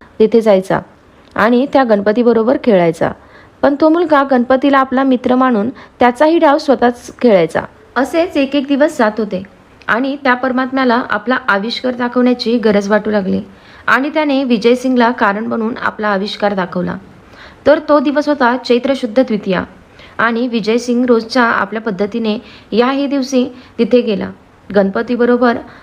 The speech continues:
पण आज अचानक त्याच्या मनात आले की रोज आपणच खेळतोय आणि आज याने पण खेळायचंय. आणि तवर सर्व गोट्या त्या मूर्तीसमोर टाकल्या व ते बोलले, "बाप्पा, रोज मीच तुझा गा-, डाव खेळतोय, पण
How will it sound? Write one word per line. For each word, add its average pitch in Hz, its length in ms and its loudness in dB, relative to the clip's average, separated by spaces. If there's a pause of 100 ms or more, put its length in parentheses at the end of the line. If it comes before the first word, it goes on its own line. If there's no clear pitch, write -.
(280)
पण 294 140 2
आज 311 320 -2
अचानक 320 400 -2 (320)
त्याच्या 240 260 0
मनात 269 300 0
आले 220 200 0 (420)
की 240 100 2
रोज 269 360 4
आपणच 269 440 -4
खेळतोय 202 360 -2 (380)
आणि 214 220 2
आज 262 360 0
याने 220 240 2
पण 285 200 -2
खेळायचंय. 190 460 0 (500)
आणि 233 320 0
तवर 269 260 2 (600)
सर्व 349 240 2
गोट्या 330 380 2
त्या 285 160 0
मूर्तीसमोर 262 560 0
टाकल्या 202 380 -2 (540)
व 202 140 2
ते 208 200 0
बोलले, 226 440 2 (300)
"बाप्पा, 202 460 0 (260)
रोज 285 260 4
मीच 285 280 -2
तुझा 339 180 2
गा-, 320 140 2
डाव 254 240 2
खेळतोय, - 300 0 (360)
पण 208 160 2